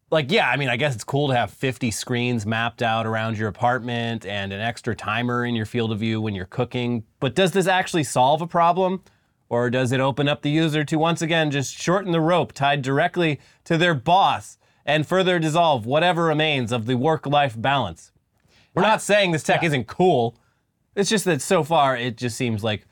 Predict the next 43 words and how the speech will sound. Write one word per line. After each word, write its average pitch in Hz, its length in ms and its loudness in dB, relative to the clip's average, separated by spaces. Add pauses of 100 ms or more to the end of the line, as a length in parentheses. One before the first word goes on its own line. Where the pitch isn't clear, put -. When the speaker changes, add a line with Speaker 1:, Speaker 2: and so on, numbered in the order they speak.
(340)
Speaker 1:
a 104 60 -4
way 110 260 0
to 113 180 -4
supercharge 104 800 -4
productivity 98 760 -4 (360)
in 117 140 -4
a 113 40 0
way 107 480 -2 (300)
that 233 160 0
might 254 180 2
not 196 220 2
be 135 100 -4
healthy 117 320 -2
in 123 80 0
the 120 60 0
long 120 240 0
run. 123 180 -2
Also, 196 340 2
Apple 190 280 0
doesn't 175 200 0
even 160 160 0
let 147 140 0
you 123 100 -2
jack 117 320 -2
off 117 220 0
in 131 80 -2
this 123 160 -4
thing, 131 320 -2
which 123 260 -2
is, 131 140 0
Speaker 2:
Dead 160 120 2
Speaker 1:
that's 202 120 2
Speaker 2:
on 196 140 2
arrival. 147 340 0
Speaker 1:
deal 190 480 2
breaker. 117 520 -2
Come 175 200 0
on, 160 340 2
you 120 140 -4
can't 180 260 0
even 151 220 0
jack 147 460 0
off 202 340 2